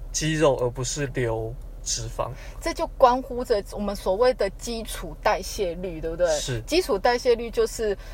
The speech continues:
Speaker 2: 嗯，我想大家都希望说，我就算躺在那边睡觉，我都可以开始在燃烧热量。
Speaker 1: 躺着干也能瘦。
Speaker 2: 对，躺着也能瘦。好，
Speaker 1: <laughs>
Speaker 2: 那你要做到躺着也不能瘦的体质，你就必须把基础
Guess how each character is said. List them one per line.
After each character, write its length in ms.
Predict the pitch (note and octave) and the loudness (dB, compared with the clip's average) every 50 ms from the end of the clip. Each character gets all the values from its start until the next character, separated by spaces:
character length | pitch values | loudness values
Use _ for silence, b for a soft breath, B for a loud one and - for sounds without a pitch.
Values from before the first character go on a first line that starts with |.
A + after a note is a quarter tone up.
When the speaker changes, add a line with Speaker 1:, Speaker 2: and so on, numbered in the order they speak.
| B B B | B B B
Speaker 2:
嗯， 100 | G3+ G3 | -2 -2
我 100 | G3+ A#3 | 0 2
想 160 | - G#3 G3 | 2 2 4
大 140 | - C#4+ C4+ | 6 8 8
家 80 | B3 A#3+ | 8 8
都 160 | - A3+ A#3+ | 6 2 0
希 220 | - - - A3+ | 0 -2 0 2
望 160 | A#3 A#3 A3+ | 4 4 4
说， 160 | A#3 - A3 G#3 | 2 2 2 2
我 100 | F#3+ F3+ | 2 2
就 140 | - A#3+ | 2 2
算 160 | - D4+ C4 B3+ | 2 2 2 0
躺 220 | - - G3 G3 F3+ | -2 -4 -4 -2 0
在 140 | F3+ A#3+ A#3 | 2 2 2
那 80 | A3+ | 2
边 160 | A3+ A3 A3 B3 | 2 -2 -4 -4
睡 260 | - - C#4+ A3+ G#3+ | 0 4 4 4 4
觉， 220 | - - A#3+ G#3 | 4 6 6 6
我 120 | G3 F3 E3 | 6 6 4
都 140 | - G3+ G#3 | 0 0 0
可 200 | - - A#3 F#3 | 2 0 0 0
以 140 | F3 D#3+ C#3 - - | 0 -2 -6 -10 -6
开 180 | - - A#3 G#3 | -2 2 2 2
始 120 | - G#3 | 2 2
在 160 | F#3 A3 G3+ | 4 4 4
燃 220 | F#3+ F#3+ E3+ E3+ F#3+ | 4 4 0 -2 -2
烧 240 | - - F3+ F#3 F#3+ | 0 2 2 2 2
热 240 | G3 G3+ F#3+ F3 | 2 2 2 2
量。 280 | F3 F3+ F3 D#3+ D#3+ - - - | 2 2 0 0 -2 -4 -6 -4
Speaker 1:
躺 200 | B2 C3+ C3 B2+ | -2 0 2 2
着 80 | C3 C3 | 4 6
干 160 | D3 D3+ C#3 | 8 6 6
也 80 | A#2+ | 6
能 140 | A2+ A2 A2 | 2 -2 -2
瘦。 200 | G#2+ - B2 A2+ A#2+ | -2 0 0 2 4
Speaker 2:
对， 240 | - B3+ A3 G#3+ G#3+ - | 6 6 6 4 2 0
躺 200 | - - A#3+ G#3+ A#3 | 2 4 4 4 6
着 120 | A#3 B3 | 6 6
也 100 | C4 A3 | 6 6
能 140 | G3+ G3 G#3+ | 4 2 2
瘦。 200 | A3+ - A3+ G3 | 6 8 8 8
好， 160 | - G3 F#3+ | 8 6 6
Speaker 1:
<laughs> 40 | G#3+ | 6
Speaker 2:
那 80 | D4 D#4+ | 6 6
你 120 | C#4+ A#3+ | 6 6
要 100 | C4 C#4+ | 4 4
做 200 | - - F4+ E4 | 6 8 10 12
到 120 | D#4+ D#4 C#4+ | 12 12 10
躺 300 | - - - C4+ A3 A3 | 8 6 4 4 6 6
着 100 | A#3 B3 | 6 6
也 100 | A#3+ G#3 | 6 4
不 140 | F#3+ A#3 A#3+ | 4 2 -2
能 240 | A#3+ - B3 A#3 C4+ | 2 2 2 2 2
瘦 240 | - - D#4 C#4 B3+ | 6 10 10 10 10
的 140 | B3 A3 - - | 8 4 -2 -2
体 240 | - - A#3+ G3+ F3+ | -6 -4 -4 -4 -4
质， 400 | F3+ - - G3+ F#3+ F#3+ G3 - B B | -6 -8 -6 -4 -4 -4 -4 -4 B B
你 100 | - G3 | -4 2
就 120 | - B3 A#3+ | 4 4 4
必 180 | - C4+ C4+ | 4 2 -4
须 180 | B3+ - A#3+ A3 | -4 -4 -6 0
把 180 | - - C4+ C4 | 4 4 4 4
基 240 | - - A#3+ B3 A#3 | 2 -2 -6 -6 -4
础 220 | - - G3 | -6 -6 -8